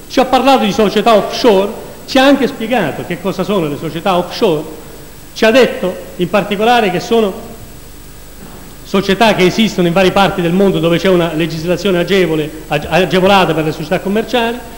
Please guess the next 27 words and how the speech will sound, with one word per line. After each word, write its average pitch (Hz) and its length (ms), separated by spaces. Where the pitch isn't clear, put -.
ci - 120
ha 220 80
indicato 208 580
pressappoco 180 680
che 180 120
egli 185 280
ha 165 100
fatto 208 260
riferimento 185 760
a, 185 260
ad 175 160
alcune, 190 560
eh, 170 300
paesi 185 500
quali 185 240
Isole 175 180
del 170 140
Canale, 175 420
Curaçao, 165 520
Bahamas, 180 520
Lussemburgo, 170 640
British 185 440
Virgin 196 600
Island, 165 600
Panama 175 420
e 185 40
Irlanda, 208 540